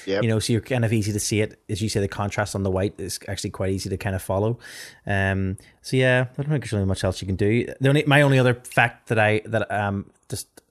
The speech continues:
Speaker 2: before we finish off with this part, um, this section, uh, it's also colloquially what the nickname is for a puck. Anybody know?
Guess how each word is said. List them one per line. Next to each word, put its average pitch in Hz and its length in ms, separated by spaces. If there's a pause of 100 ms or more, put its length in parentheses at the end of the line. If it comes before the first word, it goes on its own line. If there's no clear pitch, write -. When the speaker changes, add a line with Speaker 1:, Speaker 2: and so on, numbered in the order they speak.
(120)
Speaker 2:
before 98 360
we 95 80
finish 104 240
off 98 180
with 113 80
this 110 140
part, 120 320
um, 101 240
this 110 100
section, 123 360 (340)
uh, 107 320
it's 123 160
also 123 420
colloquially 113 720
what 113 320
the 113 80
nickname 127 400
is 127 160
for - 140
a 127 40
puck. - 360 (840)
Anybody 110 300
know? 110 260